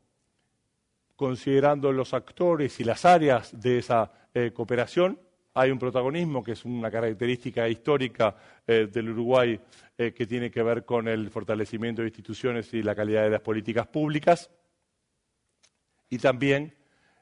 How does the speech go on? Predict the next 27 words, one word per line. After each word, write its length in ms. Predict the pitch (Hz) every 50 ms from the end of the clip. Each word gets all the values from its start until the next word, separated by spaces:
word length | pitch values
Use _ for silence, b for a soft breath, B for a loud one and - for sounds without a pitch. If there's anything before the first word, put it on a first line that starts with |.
| _
la 140 | - 127 131
temática 680 | 101 139 127 131 131 131 - 147 131 - 147 135 131 b b b b b b b _
de 180 | 110 95 123 113
salud 520 | - - 131 135 147 151 156 143 147 156 - _ _ _ _ _ _ _
como 520 | - 143 135 127 127 123 123 120 120 _ _ _ _ _ _ _
un 180 | - 120 120 123
actor 300 | 117 - - 131 120 98
protagónico 640 | 120 127 - - 117 117 135 135 135 135 - 139 127
de 100 | 123 127
esas 160 | 120 - 117
capacidades 460 | - 127 110 - 110 - 131 123 117
de 60 | 120
Uruguay 340 | 120 113 113 113 120 120 123
que 120 | - 123 104
comparte 640 | - 107 104 95 - 117 113 113 - 123 117 107 b b b b
con 160 | _ - 117 113
otras 220 | 110 113 117 101
regiones. 600 | 107 98 - - 107 92 82 78 - _ _ _ _ _ _ _ _ _ _ _ _ _
Los 140 | 110 -
temas 260 | - 131 123 131 123 117
de 120 | 135 143
agua 340 | 156 160 156 156 135 143 135
han 80 | 127
ocupado 400 | 123 120 - 113 98 120 117 117
siempre 460 | 110 - - 123 110 104 117 117 110 b b b b b _
un 120 | - 117 113
rol, 280 | 117 123 123 120 113